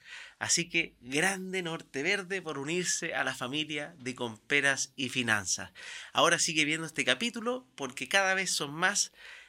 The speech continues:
las inmobiliarias, los bancos, las empresas que se unen a la educación financiera. Volvemos al capítulo.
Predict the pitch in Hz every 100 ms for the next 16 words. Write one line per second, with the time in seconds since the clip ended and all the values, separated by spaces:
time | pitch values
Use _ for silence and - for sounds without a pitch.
0 | - 127 135 147 - - 131 127 123 139
1 | 196 190 185 - - _ _ _ - 98
2 | 127 170 165 165 151 110 - 113 - 180
3 | 190 170 131 - 131 165 175 175 _ -
4 | 135 131 131 127 143 151 - 131 113 117
5 | 82 92 135 135 151 143 131 104 95 -